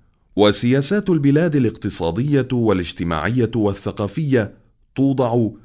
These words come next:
بحسب ميولهم، وإذا بأيديهم تقطع عن كل هذا.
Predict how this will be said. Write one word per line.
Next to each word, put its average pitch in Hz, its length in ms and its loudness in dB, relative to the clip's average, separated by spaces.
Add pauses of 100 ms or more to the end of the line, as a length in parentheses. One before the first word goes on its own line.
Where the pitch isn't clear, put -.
(140)
بحسب 107 540 -4
ميولهم، 95 800 -2 (300)
وإذا 175 460 0
بأيديهم 117 840 0 (320)
تقطع 135 560 0
عن 107 220 -2
كل 98 280 -2
هذا. 92 580 -4